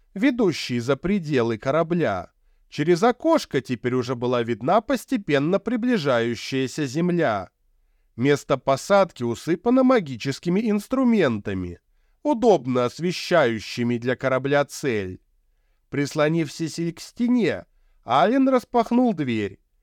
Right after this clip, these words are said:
Если взглянуть вниз, они были еще более чем в сотне метрах над землей. "Госпожа Сесиль, прошу прощения, но придется немного полетать". "М?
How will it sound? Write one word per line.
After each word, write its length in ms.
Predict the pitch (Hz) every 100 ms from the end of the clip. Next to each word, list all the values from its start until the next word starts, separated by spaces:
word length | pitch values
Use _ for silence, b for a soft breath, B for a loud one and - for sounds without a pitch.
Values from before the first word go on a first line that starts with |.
| _ _
Если 340 | 120 151 170 170
взглянуть 500 | 143 175 196 220 208
вниз, 420 | 247 269 185 -
они 280 | 143 131 135
были 220 | 135 127
еще 340 | 123 113 131
более 440 | 113 131 190 247 233
чем 300 | - 262 220
в 60 |
сотне 560 | - 143 131 - 123 120
метрах 500 | 117 165 202 240 220
над 240 | 220 202
землей. 720 | 160 190 170 120 104 95 90 _ _ _ _ _ _ _ _
"Госпожа 540 | - 302 - 196 170 151
Сесиль, 840 | - 131 - 117 110 110 131 151 -
прошу 340 | - 165 - 143
прощения, 720 | 165 175 - 302 302 285 285
но 100 | 285
придется 600 | 269 247 170 208 - 330
немного 500 | 294 208 139 139 170
полетать". 880 | 220 240 226 - 123 117 - - _ _ _ _ _ _
"М? 640 | 117 131 170 214 262 269